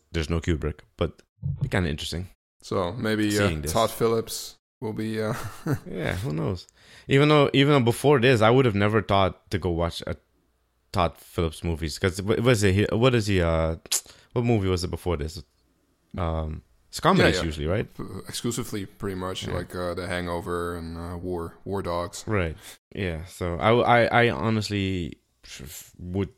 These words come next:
Speaker 1: if I had known, oh, he just, he just, he did The Hangover, I would, like, you know, I don't watch previews, all right? And it wasn't, un-, it, it was you saying that,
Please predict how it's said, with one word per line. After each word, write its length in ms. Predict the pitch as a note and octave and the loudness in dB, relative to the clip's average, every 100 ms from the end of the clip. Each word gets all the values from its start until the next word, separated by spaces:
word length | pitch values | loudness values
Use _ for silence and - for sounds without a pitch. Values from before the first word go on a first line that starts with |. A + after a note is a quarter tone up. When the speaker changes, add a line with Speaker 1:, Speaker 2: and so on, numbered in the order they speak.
| - - | -8 -2
Speaker 1:
if 140 | - | 2
I 100 | G#2+ | 4
had 220 | G#2 F#2 | 4 4
known, 320 | G2+ F#2+ F#2 F2 | 2 2 2 4
oh, 240 | C#3+ G#2 D2 | 6 4 2
he 160 | F2 F#2 | 0 0
just, 360 | - D2 - | -4 -6 -8
he 160 | - E2+ | -6 -2
just, 180 | F#2 F2+ _ - | 0 -2 _ -4
he 100 | F#2+ | 0
did 140 | G#2+ | 4
The 60 | B2 | 4
Hangover, 380 | D#3+ E3+ G2 F2 | 6 4 4 6
I 120 | G2 | 6
would, 240 | G#2+ F#2+ - - - | 4 0 -4 -2 4
like, 280 | D#3 A#2+ - - - - - - _ _ _ | 4 4 -12 -20 -20 -20 -20 -20 _ _ _
you 100 | D#3+ | 4
know, 280 | F3 D3+ B2 - | 6 6 4 4
I 80 | D#3+ | 6
don't 140 | E3+ | 8
watch 180 | B2+ - | 6 4
previews, 480 | A2 F2 F2 F#2 - _ _ _ _ _ _ _ | 2 2 0 -4 -10 _ _ _ _ _ _ _
all 60 | G#2+ | 2
right? 200 | G2+ - _ B2 | 2 0 _ 0
And 180 | A#2 - | 2 4
it 80 | C3+ | 4
wasn't, 340 | C3+ C#3 C#3+ | 6 6 4
un-, 180 | C3 A#2 - | 4 2 2
it, 180 | B2+ C3 | 2 4
it 100 | A#2 | 4
was 320 | B2+ B2+ G#2+ | 4 4 2
you 320 | G#2 B2 D3 | 4 4 4
saying 540 | C#3 A#2+ A#2 G2+ F#2 | 4 4 6 4 4
that, 240 | F#2+ F#2 | 2 2